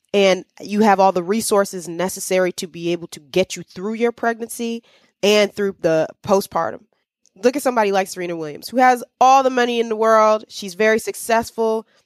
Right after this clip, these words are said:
She is the greatest athlete to ever walk this planet. And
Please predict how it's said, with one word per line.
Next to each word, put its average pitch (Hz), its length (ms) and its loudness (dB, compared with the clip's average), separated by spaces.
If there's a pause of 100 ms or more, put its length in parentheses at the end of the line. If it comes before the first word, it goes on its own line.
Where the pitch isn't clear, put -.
(140)
She 202 340 -6
is 185 380 -2 (360)
the 190 120 -2
greatest 220 400 0
athlete 202 560 -4 (140)
to - 140 -6
ever 202 200 2
walk 190 320 0
this 196 160 -8
planet. 214 520 -6 (520)
And 220 180 2